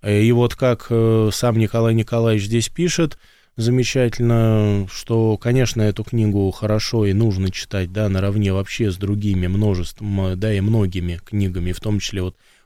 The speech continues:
уже известными нам, э, там, дневниками или вот воспоминаниями, или воспоминаниями, которые написаны на основе вот прямо дневников. Ну, понятно, в первую очередь,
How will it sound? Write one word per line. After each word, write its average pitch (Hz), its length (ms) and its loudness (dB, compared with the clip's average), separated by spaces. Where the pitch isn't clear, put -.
уже 110 380 4
известными 95 560 0
нам, 95 320 2
э, 92 400 4
там, 98 140 2
дневниками 101 960 4
или 90 240 2
вот 85 360 -4
воспоминаниями, 95 960 2
или 90 140 0
воспоминаниями, 98 800 2
которые 95 680 -2
написаны 98 580 0
на 95 160 2
основе 95 340 -2
вот 92 180 -4
прямо 101 380 0
дневников. 92 640 -2
Ну, 113 60 -10
понятно, 101 420 -4
в - 80 -12
первую 98 280 -2
очередь, 95 240 -4